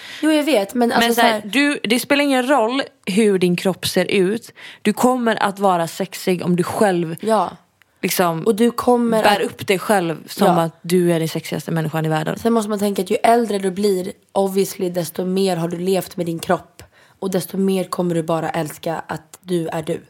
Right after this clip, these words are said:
Speaker 2: Mm.
Speaker 1: Alltså, så är det ju. Ja,
Speaker 2: Mm.
Speaker 1: alla har väl haft komplex i sin tonår. Killar också, med storlek eller whatever. Men ju äldre man blir, desto mer liksom bara
Speaker 2: Man är bara glad att den funkar, liksom.
Speaker 1: Ja.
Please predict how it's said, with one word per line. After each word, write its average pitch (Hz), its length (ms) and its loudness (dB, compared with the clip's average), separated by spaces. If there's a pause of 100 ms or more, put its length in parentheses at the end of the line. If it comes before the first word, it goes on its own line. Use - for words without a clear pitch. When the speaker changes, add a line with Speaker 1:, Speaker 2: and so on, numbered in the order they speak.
(180)
Speaker 2:
Mm. 165 300 0
Speaker 1:
Alltså, 214 180 0
så 208 100 2
är 175 160 2
det 147 60 -12
ju. 73 120 -10
Ja, 190 100 2
Speaker 2:
Mm. 175 140 0
Speaker 1:
alla 240 320 2
har 240 140 4
väl 196 100 -2
haft 180 160 -6
komplex 170 420 -8
i - 40 -18
sin 175 140 -4
tonår. 170 400 -2
Killar 220 360 2
också, - 340 -6
med 170 160 -6
storlek 175 680 -4
eller 170 140 -6
whatever. 151 480 -6 (420)
Men 220 120 2
ju 208 60 4
äldre 214 300 2
man 208 180 0
blir, 220 200 2
desto 190 320 -6
mer 202 380 0
liksom 175 500 -4 (840)
bara 170 520 2
Speaker 2:
Man 240 140 0
är 269 40 0
bara 294 120 2
glad 269 280 2
att 247 80 -6
den 233 80 -4
funkar, 240 760 -2
liksom. 214 220 4
Speaker 1:
Ja. 180 160 0